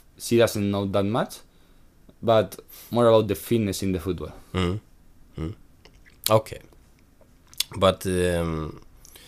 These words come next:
Speaker 2: uh, she, I have to ask about that as well. As you said, she, she's a former top athlete.
Speaker 1: Hmm.
Speaker 2: Um, tell about that. What, what's her background?
Speaker 1: Yeah, she has been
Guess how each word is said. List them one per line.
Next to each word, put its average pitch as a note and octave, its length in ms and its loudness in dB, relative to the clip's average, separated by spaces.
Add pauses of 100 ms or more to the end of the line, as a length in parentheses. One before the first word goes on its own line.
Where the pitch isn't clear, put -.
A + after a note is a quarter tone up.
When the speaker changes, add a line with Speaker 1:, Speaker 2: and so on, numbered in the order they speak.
(460)
Speaker 2:
uh, - 440 -14 (160)
she, A2+ 420 0 (640)
I F2+ 80 -6
have G2+ 220 -6
to A2+ 120 0
ask A#2+ 200 0
about G#2 280 0
that G2+ 300 -2 (100)
as - 220 -4
well. F2+ 340 2
As D#2 340 -6
you B2 140 4
said, A2 240 0
she, A2+ 260 0
she's - 280 -2
a G#2+ 40 -2
former F#2 640 0 (200)
top - 260 -2
athlete. F2 520 -6 (220)
Speaker 1:
Hmm. B2+ 200 0 (140)
Speaker 2:
Um, D#2+ 760 -6 (160)
tell B2+ 160 6
about A#2+ 300 4
that. F#2 180 0
What, A2+ 240 2
what's A2 240 2
her A#2 180 2
background? C#2+ 640 -6 (1040)
Speaker 1:
Yeah, D#3+ 200 8
she - 160 -2
has C#3+ 180 0
been A#2+ 600 0